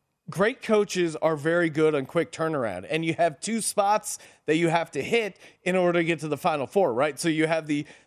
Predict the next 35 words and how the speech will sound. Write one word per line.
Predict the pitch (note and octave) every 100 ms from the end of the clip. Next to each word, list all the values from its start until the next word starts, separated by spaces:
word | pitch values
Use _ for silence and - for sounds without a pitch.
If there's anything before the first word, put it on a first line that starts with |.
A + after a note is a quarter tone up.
| -
Thursday | G3 F3+ F#3
to | F3
Saturday | D#3+ F#3+ F3+ F3 D3+
or | D#3
the | D#3 C#3
Friday | F3+ F3+ E3 D#3
to | D3+
Sunday, | F#3+ F#3 D#3 A2 C3
and | E3+
then | E3+
you're | E3+
gonna | E3 D#3+
have | F3+ E3+
that | E3
again, | D#3+ C#3 A3+ G#3 E3 D#3 - _
a | F3
quick | D#3+ - G3+ F#3+
turnaround, | - C#4 C4+ F3 C#3+ C#3 D3 - -
and | E3
great | D#3 G3+ F3
coaches, | G#3+ B3+ F#3 D#3+
and | D#3
I | F3
think | G3+ -
Cooley | E3+ A3+ G3+ F3
has | D#3
done | F3 E3+
a |
great | C#3+ E3
job | D3+ E3 E3
with | D#3
this | C#3+ -
Friars | D3+ D3+ C#3+ -
team | E3+ G#3 D3+ C#3 - _ _ -
and, | D#3+